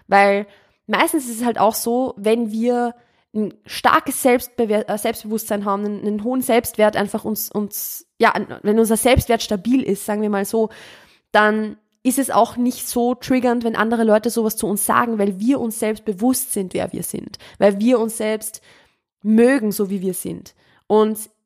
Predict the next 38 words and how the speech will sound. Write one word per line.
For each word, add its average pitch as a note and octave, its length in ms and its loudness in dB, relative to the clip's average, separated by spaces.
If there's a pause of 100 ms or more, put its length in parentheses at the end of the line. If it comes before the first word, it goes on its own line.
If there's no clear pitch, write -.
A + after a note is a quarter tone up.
(800)
meistens A3+ 460 2
sind A#3 140 -2
diese B3 180 -2
D-, A3 200 -2
Dinge A#3 360 2
dann A3 240 2
verletzend, A3+ 720 -4
wenn A3+ 200 4
sie A3+ 140 -6
gerade A3+ 380 2
eben A#3 240 0
den A3 160 0
wunden A3+ 240 -2
Punkt A3 280 -4
treffen, - 320 -10
wenn G3+ 120 0
sie A3 100 0
was G#3+ 140 0
treffen, A3 380 0
wo A#3 80 4
wir A3 120 4
uns A3+ 160 2
halt A3+ 160 -2
nicht C4+ 160 2
so A#3 100 -2
sicher G3+ 280 -4
sind, F#3+ 240 -4
wo G3+ 80 0
wir, G3+ 260 2
wo G#3 40 0
es G3 60 0
uns G#3+ 120 0
halt A3+ 120 2
nicht C4+ 160 2
so A3 100 -2
gut G3 180 2
geht G3 160 -2
damit. G#3+ 240 2